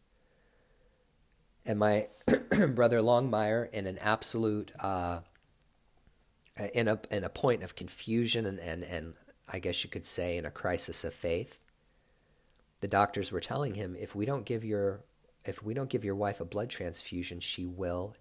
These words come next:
die." Well, they called up my father. They called up my dad.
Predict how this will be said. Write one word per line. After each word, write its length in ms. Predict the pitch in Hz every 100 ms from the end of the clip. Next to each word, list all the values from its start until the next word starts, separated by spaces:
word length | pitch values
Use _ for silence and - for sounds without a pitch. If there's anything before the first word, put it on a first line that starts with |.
| 95
die." 520 | 95 110 147 82 - _ _ _ _ _ _ _ _ _ _ _ _ _ _ - -
Well, 180 | 113 101
they 120 | 98
called 320 | - 113 98
up 100 | 90
my 140 | 95 90
father. 440 | - 92 87 73
They 140 | 76 87
called 260 | 92 85
up 120 | 87
my 160 | 90 80
dad. 420 | 78 95 82 -